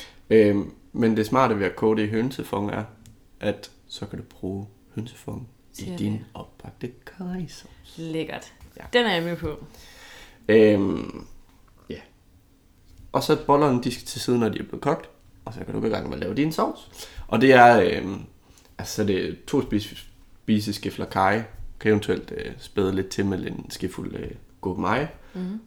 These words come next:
Speaker 1: Og så er det femoghalvfjerds gram smør, to hundrede og halvtreds milliliter hønsefong, den du har kogt bollerne i eventuelt,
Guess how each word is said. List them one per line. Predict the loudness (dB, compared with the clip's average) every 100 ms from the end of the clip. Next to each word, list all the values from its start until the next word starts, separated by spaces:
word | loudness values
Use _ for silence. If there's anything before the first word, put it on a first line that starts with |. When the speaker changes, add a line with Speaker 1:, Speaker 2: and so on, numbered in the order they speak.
| _
Speaker 1:
Og | -10
så | -8
er |
det | -8 -6
femoghalvfjerds | -2 -2 -2 -6 -8
gram | -10 -12
smør, | -6 -4 -4 -6 -20 -20 -20 -20 _ -10
to | -2
hundrede | 0 0
og |
halvtreds | -2 -4 -6 -6
milliliter | -6 -6 -6
hønsefong, | -2 -2 -2 -4 -4 -6 -10 -20 -20 -20 -20 -20 -18 -14 -14 -16 -20 -20 -14
den | -12
du | -12
har | -14
kogt | -12 -14 -14 -12
bollerne | -6 -4 -4 -6
i | -6
eventuelt, | -6 -6 -10